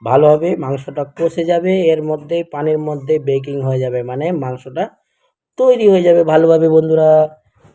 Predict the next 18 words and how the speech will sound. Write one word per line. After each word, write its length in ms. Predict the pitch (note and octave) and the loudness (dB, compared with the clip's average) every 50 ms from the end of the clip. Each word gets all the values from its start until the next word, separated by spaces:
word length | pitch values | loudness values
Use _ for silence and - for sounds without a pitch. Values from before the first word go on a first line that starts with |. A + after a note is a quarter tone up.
| _ _ | _ _
তো 100 | D#3+ D3+ | -10 -4
দেখো 300 | C#3 D3+ E3 D#3+ F3 E3+ E3 D#3+ | -2 -2 0 0 0 0 -2 -2
পানিটা 400 | E3 D#3 D3 D#3 D#3+ D#3 D#3+ D3+ | -2 -4 -4 -4 -4 -4 -4 -6
দিয়ে 280 | D3 D3 F3 F#3 F#3 F3 E3+ E3 - - | -6 -4 -2 -2 -2 -2 -2 -6 -8 -10
এবার 280 | E3 D3+ D3+ D3 D3 C#3+ C#3 C3+ B2+ | -8 -8 -6 -6 -6 -8 -10 -12 -6
ঢাকনাটা 460 | - C#3 C#3 C#3+ D#3+ D#3 D3+ C#3+ D3 C#3 C#3 | -6 -6 -4 -4 -6 -6 -4 -4 -6 -6 -4
নেড়ে 280 | C#3+ D3 D3+ D3+ D#3+ D3+ | -2 -2 0 0 0 -2
দিলাম 260 | D3+ D#3+ E3 D#3+ D#3 | -2 -4 -4 -2 -2
একবার। 340 | D#3+ D#3+ D#3 D#3+ E3+ F3 F3+ F3+ - _ _ _ _ _ _ _ _ _ D3 | -4 -6 -6 -6 -6 -6 -6 -6 -10 _ _ _ _ _ _ _ _ _ -6
নেড়ে 220 | D#3 E3+ F3 E3+ | -4 -2 -2 -2
দেওয়ার 220 | D#3+ E3 E3 D#3+ E3 | 0 -2 -2 -2 -4
পরে 160 | F3 F3 F3 | -4 -2 -2
এই 80 | D#3+ D#3 | 0 0
যে 80 | D#3 D3+ | -2 -4
দেখো 200 | D#3 D#3+ C#3+ C#3 B2+ | -4 -6 -6 -8 -8
ঢাকনাটা 440 | B2 C#3 C#3+ D3+ D#3+ D#3 D3+ D#3 D3+ | -6 -6 -6 -6 -6 -8 -6 -6 -6
দেখতে 260 | D3 D#3 - _ - F3+ | -8 -10 -10 _ -14 -12
পাচ্ছ 240 | E3+ E3 - - | -12 -12 -10 -8